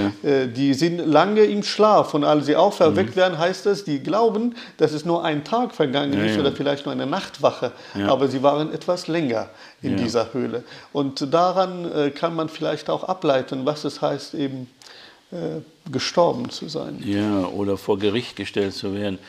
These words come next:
Speaker 1: Also wir haben ja heute in dem, äh, Psalm neunzig gehört, nicht wahr? Tausend, äh, äh, Jahre sind für dich wie ein Tag. Eben da, das ist eben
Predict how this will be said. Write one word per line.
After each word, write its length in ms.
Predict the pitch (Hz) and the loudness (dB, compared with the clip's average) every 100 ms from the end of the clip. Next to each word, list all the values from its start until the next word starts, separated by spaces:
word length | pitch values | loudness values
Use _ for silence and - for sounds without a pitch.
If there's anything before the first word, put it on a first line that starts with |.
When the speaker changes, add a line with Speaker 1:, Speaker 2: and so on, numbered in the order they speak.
| - - - | -20 -20 -6
Speaker 1:
Also 340 | 104 104 107 | -4 0 -2
wir 160 | 101 113 | 2 2
haben 120 | 127 | 4
ja 200 | 117 107 | 2 2
heute 280 | 110 123 123 | 2 2 2
in 220 | 107 107 | 0 0
dem, 300 | 104 98 98 | -2 -2 -2
äh, 120 | 98 92 | -4 -6
Psalm 380 | - 117 107 | -4 -2 0
neunzig 440 | 104 113 123 113 110 | 0 0 -2 -8 -4
gehört, 360 | 107 113 117 | -2 2 2
nicht 140 | 110 104 | 0 -6
wahr? 180 | 101 - | -6 -2
Tausend, 760 | 107 123 123 120 113 104 - | 0 0 0 -2 -4 -8 -8
äh, 800 | 95 98 98 95 98 - 95 95 | -2 0 0 -2 -6 -6 -6 -4
äh, 40 | |
Jahre 540 | 92 104 113 127 107 98 | -2 0 2 2 0 -4
sind 220 | 104 104 | -6 -6
für 160 | 107 | -6
dich 200 | 95 107 | -6 -10
wie 140 | - 98 | -4 -4
ein 220 | 95 95 | -4 -6
Tag. 420 | - 120 95 92 | -4 -4 -4 -6
Eben 220 | 95 101 | -6 0
da, 160 | 101 104 | 2 2
das 320 | 117 120 120 | 2 0 0
ist 160 | 127 - | -6 0
eben 280 | 110 95 | 0 0